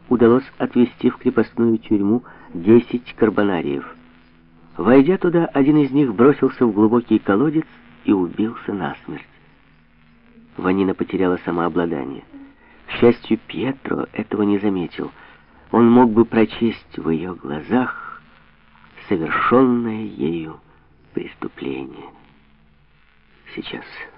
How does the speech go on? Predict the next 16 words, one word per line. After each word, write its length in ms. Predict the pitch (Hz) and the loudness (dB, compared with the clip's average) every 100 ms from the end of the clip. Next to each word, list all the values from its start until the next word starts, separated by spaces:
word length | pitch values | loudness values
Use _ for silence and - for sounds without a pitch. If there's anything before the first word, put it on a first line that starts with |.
| _ _ _ _ - | _ _ _ _ -8
добавил 420 | 76 71 69 - | -6 -4 -6 -8
слуга, — 380 | - 67 65 65 - - - - | -6 -6 -6 -10 -14 -20 -10 -4
«солдаты 420 | 71 69 71 67 | -4 -4 -6 -10
оцепили 420 | 69 - - - | -12 -12 -12 -12
все 180 | - 69 | -10 -8
улицы. 280 | 64 - - - _ _ _ _ _ _ _ _ _ - | -8 -10 -16 -20 _ _ _ _ _ _ _ _ _ -14
Они 200 | 80 78 | -8 -6
расставлены 720 | 73 - - 87 73 69 69 - - - - | -6 -10 -10 -6 -4 -6 -10 -12 -18 -18 -8
настолько 480 | 82 - 85 80 80 | -8 -2 -2 -2 -4
близко 400 | 78 71 - 78 | -6 -8 -6 -4
один 220 | 73 73 | -4 -6
от 140 | 71 | -6
другого, 440 | - - 82 - - _ - - - | -6 -6 -4 -6 -10 _ -20 -20 -16
что 220 | - - | -6 -2
могут 300 | 80 76 73 | 0 0 -4
переговариваться. 840 | - 76 73 76 73 71 - - | -4 -4 -2 -4 -4 -8 -14 -20